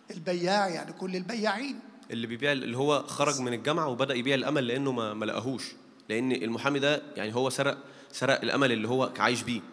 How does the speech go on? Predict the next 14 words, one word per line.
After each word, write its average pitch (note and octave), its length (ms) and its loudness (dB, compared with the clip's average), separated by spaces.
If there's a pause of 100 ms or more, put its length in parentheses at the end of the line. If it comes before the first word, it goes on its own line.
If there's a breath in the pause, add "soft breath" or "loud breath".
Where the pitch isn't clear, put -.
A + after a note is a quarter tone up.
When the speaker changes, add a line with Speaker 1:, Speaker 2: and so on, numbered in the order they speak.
Speaker 1:
والسكران. G3 600 0 (520 loud breath)
Speaker 2:
السكران C3 400 0
ده C#3+ 60 2
سرق D3 220 2
الوعي C3 380 6
اللي A#2 100 0
هو C3+ 180 4
أساس-، C3+ 80 -2
السكران C3+ 420 0
ده C#3+ 100 0
أصلًا D3 180 -2
كان A2+ 180 -4
شخص - 300 -2
عالم، C#3 360 4